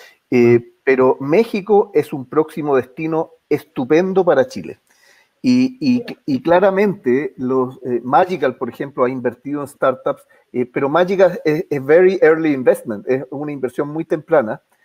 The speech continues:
Speaker 1: son cien mil dólares por cada startup, eh, y, pero, por ejemplo, Colectia, que, que lo mencionaba Hernán, es, un, es del portafolio de Magical,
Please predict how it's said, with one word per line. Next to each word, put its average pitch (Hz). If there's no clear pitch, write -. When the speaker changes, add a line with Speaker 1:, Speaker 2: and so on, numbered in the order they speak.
Speaker 1:
son 147
cien 147
mil 147
dólares 143
por -
cada 135
startup, 135
eh, 127
y, 131
pero, 131
por 135
ejemplo, 156
Colectia, 127
que, 113
que 113
lo 110
mencionaba 117
Hernán, 143
es, 123
un, 139
es 127
del 139
portafolio 156
de 170
Magical, 143